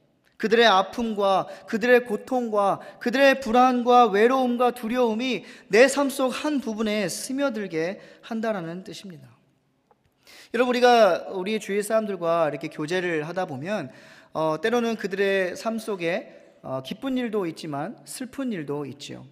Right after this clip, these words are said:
이런 말이 있습니다. "함께 슬퍼하면 그 슬픔이 반이 되고 함께 기뻐하면 그 기쁨이 배가 된다." 여러분, 믿음의 사람들에게 있어서 함께 슬퍼한다라는 것은 무엇입니까?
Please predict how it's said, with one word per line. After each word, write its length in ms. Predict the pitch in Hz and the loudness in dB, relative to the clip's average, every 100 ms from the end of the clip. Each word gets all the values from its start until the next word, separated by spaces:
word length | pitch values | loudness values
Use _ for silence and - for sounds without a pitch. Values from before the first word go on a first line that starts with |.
| _ _ _ _ _ _ _ | _ _ _ _ _ _ _
이런 200 | 208 240 | 4 4
말이 200 | 254 233 | 6 4
있습니다. 680 | 214 196 214 180 175 147 123 | 2 -2 -6 -2 0 0 -4
"함께 380 | - 247 254 254 | -6 -6 0 2
슬퍼하면 880 | 240 247 233 226 202 180 233 - - | 2 -2 -4 -4 -2 -2 -4 -6 -20
그 160 | - 165 | -6 -6
슬픔이 600 | 190 185 175 170 226 - _ | -6 -12 -10 -8 -10 -12 _
반이 300 | - 131 156 | -12 -8 -6
되고 420 | 143 127 156 254 - _ | -8 -8 -8 -10 -18 _
함께 400 | - 240 226 226 | -8 -8 -2 -2
기뻐하면 680 | 214 202 - 190 165 165 254 - - | -2 -8 -4 -2 -2 -4 -6 -10 -20
그 160 | - 151 | -10 -10
기쁨이 540 | 143 143 139 160 240 - - | -10 -12 -10 -10 -10 -18 -20
배가 320 | - 131 156 | -12 -8 -8
된다." 480 | 156 117 117 117 127 _ _ _ _ - - _ _ _ | -8 -12 -16 -18 -20 _ _ _ _ -20 -20 _ _ _
여러분, 200 | 214 277 | 2 4
믿음의 320 | 220 233 285 277 | 4 4 6 6
사람들에게 640 | 269 269 262 254 233 240 | 4 2 0 0 2 2
있어서 560 | 185 - 170 247 196 131 | 2 -2 -2 2 0 -2
함께 420 | - 294 302 294 | -4 -6 -2 -4
슬퍼한다라는 840 | - 320 - 311 285 254 240 226 | -2 -6 0 0 0 -2 -4 -4
것은 360 | 208 185 220 196 | -6 -8 -8 -8
무엇입니까? 720 | 139 170 190 160 127 - 127 | -6 -6 -6 -12 -14 -18 -20